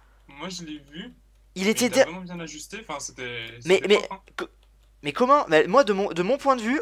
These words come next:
Speaker 2: on voyait pas le mec dépasser du truc noir. Comment lui peut me toucher si moi je l'ai pas dans mon en-, si moi je le vois pas, lui peut pas me voir ? Enfin, on était face à face,
Speaker 1: Bah.
Speaker 2: mais planqué derrière le mur.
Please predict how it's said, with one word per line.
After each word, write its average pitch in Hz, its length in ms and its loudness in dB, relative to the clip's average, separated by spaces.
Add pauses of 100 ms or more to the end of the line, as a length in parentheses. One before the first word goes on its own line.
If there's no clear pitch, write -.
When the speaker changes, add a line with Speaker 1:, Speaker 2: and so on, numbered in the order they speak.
Speaker 2:
on 170 80 -2
voyait 185 280 6
pas 294 140 4
le 277 60 2
mec 226 180 -2
dépasser 202 380 -2
du 170 100 -10
truc - 180 -12
noir. 160 220 0
Comment 262 360 0 (120)
lui 196 260 -4
peut 226 140 -4
me 202 80 -6
toucher 208 340 -4
si 196 340 -8
moi 202 240 2
je 196 80 -4
l'ai 185 80 2
pas 190 120 4
dans 185 60 -2
mon 175 140 -4
en-, 170 140 -4 (240)
si - 140 -6
moi 240 140 6
je 214 60 0
le 202 60 8
vois 185 120 8
pas, 254 120 6
lui 202 120 0
peut 160 100 -2
pas 165 100 0
me 233 60 -8
voir ? 403 300 -2 (340)
Enfin, 175 180 8
on 180 80 4
était 185 180 4
face 220 220 0
à 233 80 2
face, 254 260 -2
Speaker 1:
Bah. 208 60 -8
Speaker 2:
mais 180 80 -4
planqué 196 300 -2
derrière 208 180 6
le 220 100 0
mur. 269 240 -8